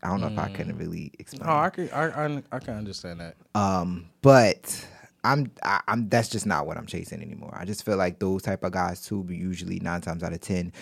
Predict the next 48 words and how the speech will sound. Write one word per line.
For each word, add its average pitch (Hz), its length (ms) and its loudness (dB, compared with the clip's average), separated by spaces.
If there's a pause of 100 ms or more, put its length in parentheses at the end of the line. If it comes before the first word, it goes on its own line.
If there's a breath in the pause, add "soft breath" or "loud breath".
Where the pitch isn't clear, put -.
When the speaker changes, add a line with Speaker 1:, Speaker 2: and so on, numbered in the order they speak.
(160 loud breath)
Speaker 1:
the - 60 -8
most 98 240 0
masculine 95 460 0
guys 90 360 0
be 87 220 -8 (320)
D 101 260 4
L, 87 640 0 (500 soft breath)
and 87 280 -4
I 95 180 4
just 92 260 -6
don't 90 200 0
have 76 160 -4
time 71 240 -6
for 95 100 -4
Speaker 2:
Or - 40 -4
Speaker 1:
that. - 140 -8
Speaker 2:
fake, 87 380 -8
Speaker 1:
Yeah, 95 440 2
Speaker 2:
yeah. 82 40 0
Speaker 1:
like, 78 160 -2
I 87 140 2
don't 87 100 0
really 87 140 -2
have 85 140 -4
time - 180 -6
for - 80 -8
Speaker 2:
And 160 140 2
Speaker 1:
that. - 40 6
Speaker 2:
which 196 160 10
is 170 140 6
why 147 320 8
I'm 139 120 6
being 120 460 2
honest, 110 400 -6
and 104 160 -8
I'm 120 160 0
not 110 420 0
forcing, 101 920 -2
uh, 87 520 -6 (160)
Taj 92 520 -4
to 101 80 -8
say 95 200 -6
<laughs> - 100 -2
anything 151 600 6
or 180 120 12
do 156 260 8
Speaker 1:
<laughs> 131 140 4
Speaker 2:
anything, 123 320 0